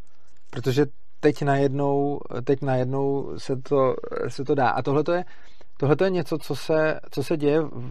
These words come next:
v různých obměnách hrozně často. A mě to, mě to vlastně hodně překvapuje. A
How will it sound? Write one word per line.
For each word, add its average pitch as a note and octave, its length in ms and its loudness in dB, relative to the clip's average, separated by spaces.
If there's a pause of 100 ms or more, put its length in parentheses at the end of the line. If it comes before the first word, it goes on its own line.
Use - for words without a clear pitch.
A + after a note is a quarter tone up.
(100)
v - 20 -6
různých C#3 520 0
obměnách C3+ 580 2
hrozně C#3 300 0
často. G2+ 500 -2
A G#2 60 -2
mě A2 300 -2
to, C3 340 0 (680)
mě B2+ 80 -4
to C#3 100 0
vlastně C#3 280 4
hodně D3 280 2
překvapuje. B2+ 600 0 (1300)
A A2+ 460 2